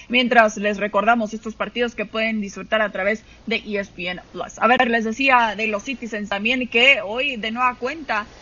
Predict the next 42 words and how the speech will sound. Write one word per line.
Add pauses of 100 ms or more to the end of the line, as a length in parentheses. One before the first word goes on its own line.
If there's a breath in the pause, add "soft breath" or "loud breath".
(340 loud breath)
gana
un
partido,
eh,
no
importa
cuándo
me
escuchen
decir
esto,
porque
parece
ser
la
historia
reciente
de
este
equipo
de
Pep
Guardiola,
veintiuno
ya
los
que (300 loud breath)
hilan
de
victorias
de
manera
consecutiva.
Hoy
fue
frente
al
Wolverhampton,
tres
goles
que
llegan